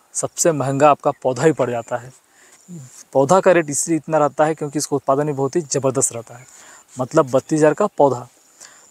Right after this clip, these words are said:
पौधा को लगाना आपको शाम को ध्यान रखिएगा, शाम के समय क्या रहता है कि temperature कम रहता है, धूप का रोशनी नहीं जाता है और रात भर में वो जड़ अपना फैला रहता है। पौधा आप शाम को लगा दीजिए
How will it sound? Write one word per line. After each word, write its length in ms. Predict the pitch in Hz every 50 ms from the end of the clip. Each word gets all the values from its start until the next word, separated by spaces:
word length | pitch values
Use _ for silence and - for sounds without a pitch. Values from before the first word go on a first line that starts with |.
| _ _ -
पौधा 220 | 143 147 151 196
को 100 | 196 190
लगाना 320 | 175 160 156 160 165 185 196
आपको 200 | 185 - - 165
शाम 280 | - - 165 160 160
को 180 | 147 131 143 139
ध्यान 200 | 131 127 131 127 127
रखिएगा, 320 | 131 - - 135 139 165 160
शाम 240 | - - 143 151
के 100 | 160 165
समय 220 | 165 - 160 156 151
क्या 140 | - 156 151
रहता 180 | 151 - -
है 40 | 151
कि 100 | 151 160
temperature 480 | - - 127 123 - 131 - - 151 139
कम 220 | - - 135 143
रहता 240 | 147 151 147 - 156
है, 80 | 151 143
धूप 220 | 120 131 143 135
का 120 | - - 135
रोशनी 240 | 131 - - 131
नहीं 140 | 123 127 139
जाता 240 | 151 160 147 - 165
है 120 | 156 165 180 _ _ - - _ _ -
और 100 | 127 123
रात 220 | 139 139 160 160
भर 180 | 151 143 160 156
में 80 | 151 151
वो 120 | 147 151
जड़ 220 | 135 120 139 139 139
अपना 240 | 139 - - 175 196
फैला 260 | - - 156 139 127
रहता 240 | 117 110 107 - 113
है। 180 | - 117 120 - _ _ _ _ _ _ _ _ _ - - _ _ _ _ _ _ _ _ _ _ _ - - - - - - - - - _ -
पौधा 220 | - 139 143 165 180
आप 100 | 180 -
शाम 220 | - 160 143 160
को 120 | 156 - 165
लगा 200 | 151 139 151 165
दीजिए 300 | 160 156 156 147 170 196